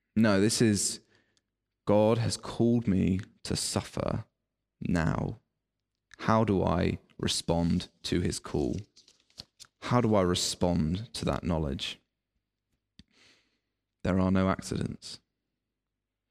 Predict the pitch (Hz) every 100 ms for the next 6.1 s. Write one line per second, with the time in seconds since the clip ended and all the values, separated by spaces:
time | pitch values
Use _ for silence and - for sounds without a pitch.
0 | _ _ _ _ _ _ _ 110 - 147
1 | 160 135 101 90 92 98 _ _ _ _
2 | - 82 95 92 87 - - 123 139 131
3 | 113 107 104 135 117 104 120 131 143 -
4 | 139 95 101 - _ _ _ _ _ _
5 | 156 113 127 135 - 151 120 92 90 95